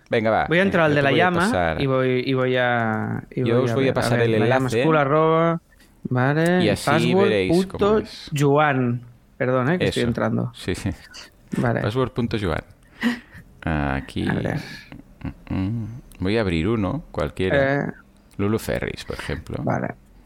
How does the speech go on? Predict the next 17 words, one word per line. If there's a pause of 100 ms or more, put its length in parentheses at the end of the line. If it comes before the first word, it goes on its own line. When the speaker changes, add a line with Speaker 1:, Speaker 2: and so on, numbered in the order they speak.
(120)
Speaker 2:
¿Y
dónde
está
esto?
¿Dónde
entro?
Speaker 1:
Lo
tenéis
Speaker 2:
Ahí,
Speaker 1:
en
Speaker 2:
ahora.
Speaker 1:
Espera,
eh,
que
se
está
abriendo.